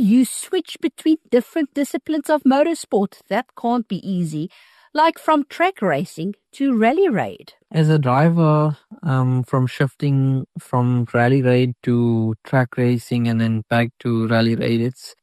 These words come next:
Speaker 2: it's not really tricky for me at all. Um, I was always a track person, track driver. I came from karting and touring cars, and, um, it actually helped me quite a bit in my rally raid career,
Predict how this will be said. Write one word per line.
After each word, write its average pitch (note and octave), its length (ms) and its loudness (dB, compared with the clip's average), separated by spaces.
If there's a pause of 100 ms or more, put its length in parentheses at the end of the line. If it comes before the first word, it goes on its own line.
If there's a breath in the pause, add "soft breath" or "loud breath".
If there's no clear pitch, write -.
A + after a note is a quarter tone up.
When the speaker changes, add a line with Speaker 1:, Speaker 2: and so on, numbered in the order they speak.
(120)
Speaker 2:
it's D#3 160 -2
not F#3 240 2
really F#3 240 4
tricky F3 340 0
for D#3 180 -2
me D3 200 2
at C#3 160 -2
all. D3+ 400 0
Um, B2+ 680 -2 (260)
I C3 120 0
was C3 200 2
always C#3+ 360 2
a B2+ 80 0
track C3 240 -2 (100)
person, B2 460 0
track C3 280 -2
driver. A#2+ 560 2 (140)
I A#2+ 140 -4
came A#2+ 320 -2
from A2+ 240 -6
karting B2 960 -2
and A2 520 -2
touring B2+ 380 2
cars, A#2 460 0 (180)
and, A#2+ 320 -2
um, B2 460 2 (520 soft breath)
it B2+ 160 -2
actually C3+ 420 0
helped A#2+ 280 2
me C3 120 2
quite C3 260 2
a B2 40 2
bit A#2+ 260 -2
in B2+ 100 0
my A2+ 140 0
rally A#2 280 0
raid A#2 240 0
career, A#2 520 0